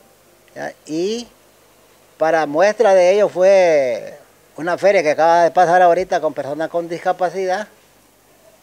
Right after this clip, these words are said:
Pero yo creo que lo importante, como yo como persona con discapacidad me siento gozoso de que, de que nos dan la oportunidad de, de estar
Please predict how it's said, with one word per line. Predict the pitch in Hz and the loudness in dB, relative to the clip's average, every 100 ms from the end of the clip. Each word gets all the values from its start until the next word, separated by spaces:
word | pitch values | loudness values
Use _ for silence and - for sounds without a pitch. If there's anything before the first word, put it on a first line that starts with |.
| _ _ _ _ - | _ _ _ _ -4
Pero | 185 185 | -2 -2
yo | |
creo | 202 247 | 0 0
que | 254 | 2
lo | |
importante, | 214 175 175 208 254 254 262 240 190 | 0 0 -2 0 0 2 0 0 -2
como | 190 180 180 | -6 -4 0
yo | 226 | 0
como | 254 208 | 2 0
persona | 196 240 | 0 0
con | 196 196 | 0 -4
discapacidad | 180 170 160 175 | -2 -2 -2 -2
me | 214 | -2
siento | 202 202 214 185 151 117 - _ | -4 -2 0 2 0 -4 -12 _
gozoso | 143 165 139 147 247 214 233 214 - _ _ _ _ _ _ _ _ - | -8 -6 -4 0 0 0 -4 -6 -10 _ _ _ _ _ _ _ _ -12
de | 147 175 | -8 -6
que, | 180 170 - _ _ _ _ - | -2 -2 -4 _ _ _ _ -12
de | 165 | -10
que | - 170 160 156 - | -2 0 0 -2 -6
nos | 156 160 156 | -6 -4 0
dan | 202 | 2
la | 240 | 2
oportunidad | 226 208 180 202 | 0 0 2 2
de, | 233 220 | 2 0
de | 160 175 | 0 -4
estar | 143 - 208 262 240 | -4 -2 0 2 0